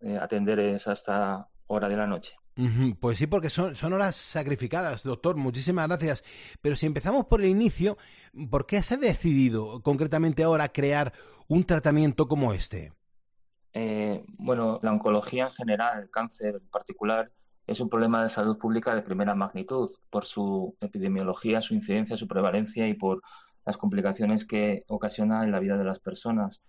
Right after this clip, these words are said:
Speaker 1: Eh, bueno, desgraciadamente se van a diagnosticar, mm, muchas personas con cáncer en el próximo año, en los diferentes subtipos, tanto en hombres como en mujeres, ¿no? Con lo cual,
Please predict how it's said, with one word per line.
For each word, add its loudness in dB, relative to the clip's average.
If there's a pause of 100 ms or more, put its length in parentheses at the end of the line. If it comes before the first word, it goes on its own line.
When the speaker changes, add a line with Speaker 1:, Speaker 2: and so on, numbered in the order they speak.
(400)
Speaker 1:
Eh, 2
bueno, 0
desgraciadamente -2 (160)
se -8
van 0
a 2
diagnosticar, -2 (280)
mm, 2
muchas -4 (440)
personas 0
con 2 (140)
cáncer 0 (360)
en 0
el 0
próximo 0
año, -2 (340)
en -4
los 0
diferentes -2
subtipos, -4
tanto -2
en 2
hombres -2
como -2
en 2
mujeres, -2
¿no? -6
Con -2
lo 0
cual, 2